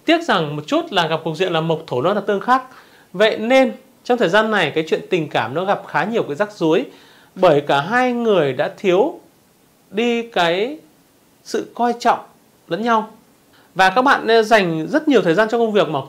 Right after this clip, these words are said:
quên mất dành thời gian dành cho nhau. Vậy thì những người tuổi Sửu hãy tranh thủ những ngày cuối tuần để mà hẹn hò và hâm nóng cái mối quan hệ của mình, quý vị nhé. Và để mang lại cái may mắn hóa giải những xung sát thị phi,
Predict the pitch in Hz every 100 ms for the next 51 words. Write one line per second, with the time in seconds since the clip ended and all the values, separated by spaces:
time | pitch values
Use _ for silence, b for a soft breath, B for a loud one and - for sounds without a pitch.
0 | - 262 254 254 294 311 - 156 156 135
1 | 156 135 180 196 170 127 170 185 175 175
2 | b b b b b b 175 208 214 214
3 | 214 220 277 233 165 170 139 180 240 269
4 | 262 214 139 160 233 160 156 185 202 165
5 | 139 135 131 131 156 123 - 190 147 160
6 | 143 131 143 143 - - _ _ - 240
7 | 226 214 190 190 294 320 _ _ 143 165
8 | 165 175 196 196 - 131 139 113 160 185
9 | 185 208 - _ _ _ _ _ _ _
10 | _ _ _ _ _ _ _ _ B B
11 | B B B B 233 233 160 262 285 214
12 | 247 277 269 220 240 233 240 147 160 208
13 | 254 285 285 180 190 233